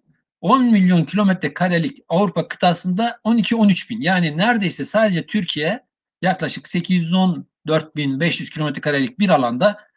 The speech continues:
on milyon kilometre karede görülen tür zenginliğine tek başına burada sahip görünüyor Türkiye. Mesela derler ki işte, e, Avrupa'nın birçok ülkesinden çok daha fazla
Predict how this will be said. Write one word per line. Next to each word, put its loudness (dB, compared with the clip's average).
on 4
milyon 6
kilometre 0
karede 2
görülen 0
tür 2
zenginliğine -2
tek -2
başına -2
burada 0
sahip 2
görünüyor -2
Türkiye. -6
Mesela 2
derler 0
ki -2
işte, -8
e, -6
Avrupa'nın 0
birçok 4
ülkesinden -2
çok 0
daha 4
fazla 2